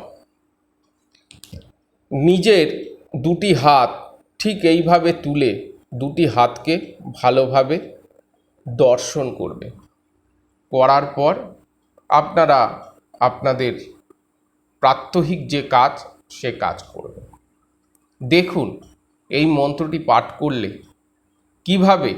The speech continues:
আপনাদের জীবনে বাধা বিপত্তি,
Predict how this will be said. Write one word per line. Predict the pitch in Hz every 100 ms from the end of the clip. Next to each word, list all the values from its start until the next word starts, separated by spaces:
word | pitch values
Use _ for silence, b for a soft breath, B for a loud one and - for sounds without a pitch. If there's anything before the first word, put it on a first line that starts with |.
| - - _ _ -
আপনাদের | - 123 - 165 165 170 131
জীবনে | 147 143 156 123 95 - _ _ _ _ _ _ _ _ _ 117
বাধা | 98 135 147 139 165
বিপত্তি, | 147 135 - 156 156 - 113 98